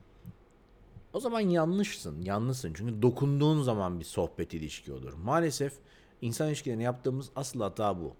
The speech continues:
Onlarla bağlantı kurmayı bilmiyoruz. Yani ne sıklıkla görüşeceğimiz, ne zaman küserler, bizim için ne kadar değerliler.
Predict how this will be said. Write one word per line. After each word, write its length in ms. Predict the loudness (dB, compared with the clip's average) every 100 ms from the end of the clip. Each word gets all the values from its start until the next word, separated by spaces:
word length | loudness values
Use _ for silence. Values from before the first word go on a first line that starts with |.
| -20 -20 -20 _ -4
Onlarla 440 | 0 2 4 4
bağlantı 460 | 6 6 4 2 -2
kurmayı 420 | -2 0 0 -2
bilmiyoruz. 720 | -2 -2 -4 -6 -10 -18 -20 -14
Yani 200 | -6 0
ne 120 | 2
sıklıkla 440 | 0 -2 -6 -2 0
görüşeceğimiz, 880 | 2 0 -2 -12 -2 0 2 0 0
ne 140 | 0
zaman 380 | 2 2 0 -2
küserler, 720 | -8 -2 0 0 -2 -2 -4
bizim 220 | -4 -2
için 240 | -2 -2
ne 100 | -2
kadar 360 | 0 2 2 4
değerliler. 680 | 4 4 0 -4 -8 -10